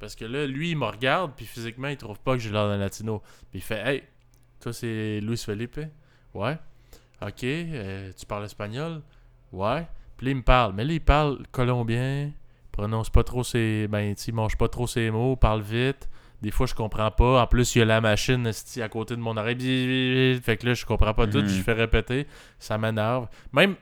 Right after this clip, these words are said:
Speaker 1: en français, d'ailleurs, avec les barbiers, j'aime pas ça avoir des discussions, euh, crissement longues. Euh, je trouve que c'est comme, euh, artificiel parce que on se
Speaker 2: Forcé,
Speaker 1: revoit,
Speaker 2: ouais.
Speaker 1: puis ça se peut très bien que tu te rappelles même plus je suis qui, genre.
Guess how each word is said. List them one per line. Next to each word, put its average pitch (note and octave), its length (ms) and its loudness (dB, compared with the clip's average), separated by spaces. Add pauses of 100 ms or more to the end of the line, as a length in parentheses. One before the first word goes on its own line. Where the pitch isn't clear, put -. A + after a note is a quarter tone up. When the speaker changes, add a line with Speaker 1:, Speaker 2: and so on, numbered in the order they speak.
(140)
Speaker 1:
en A#2+ 140 4
français, B2+ 520 0
d'ailleurs, B2+ 560 -4
avec A2 220 -2
les A2 100 -2
barbiers, G#2 440 -4
j'aime G#2 300 -4
pas G#2+ 220 0
ça B2 200 -4
avoir G#2 280 -4
des G#2 140 -4
discussions, G#2+ 760 -4
euh, F2+ 120 -4 (600)
crissement G2+ 460 -4
longues. G#2+ 340 -4
Euh, F#2 640 -6
je - 80 -12
trouve A#2 160 -4
que - 60 -10
c'est G2+ 160 -4
comme, G2+ 280 -4
euh, F#2 240 -6
artificiel - 760 -6
parce F#2+ 200 -4
que F#2+ 180 -2 (380)
on A2 100 4
se G2+ 140 6
Speaker 2:
Forcé, B2 180 6
Speaker 1:
revoit, C3+ 200 8
Speaker 2:
ouais. C#3 40 8
Speaker 1:
puis - 100 -4
ça A2+ 140 4
se - 80 2
peut A#2 200 -2 (140)
très B2+ 300 8
bien B2+ 160 0
que - 60 -10
tu - 120 -12
te A2+ 160 -2
rappelles A2 340 -2
même B2 260 0
plus C3 140 0
je - 80 -6
suis - 80 -10
qui, A2+ 260 -6
genre. B2 260 -6